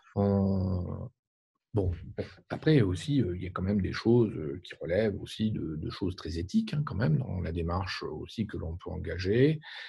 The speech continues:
Mais pour revenir à, précisément à ce que tu dis, c'est que, en fait, nous, c'est devenu une force, finalement.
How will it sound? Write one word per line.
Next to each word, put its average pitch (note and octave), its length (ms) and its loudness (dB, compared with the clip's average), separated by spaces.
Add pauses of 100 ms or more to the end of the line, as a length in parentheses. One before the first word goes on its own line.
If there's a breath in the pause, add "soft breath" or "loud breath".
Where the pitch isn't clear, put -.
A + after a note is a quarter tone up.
(140 loud breath)
Mais G#2 100 4
pour B2 140 4
revenir B2+ 440 8
à, F#2+ 200 0 (480 loud breath)
précisément A2+ 560 4
à F#2+ 80 -2
ce F#2 60 -8
que G2+ 100 0
tu F#2+ 160 -4
dis, D#3 200 4
c'est - 200 -6
que, G2 420 2
en D3 80 0
fait, F3 300 4
nous, E3+ 400 8 (320)
c'est - 160 2
devenu C3 220 6
une B2+ 100 6
force, - 460 -6 (180)
finalement. - 320 -8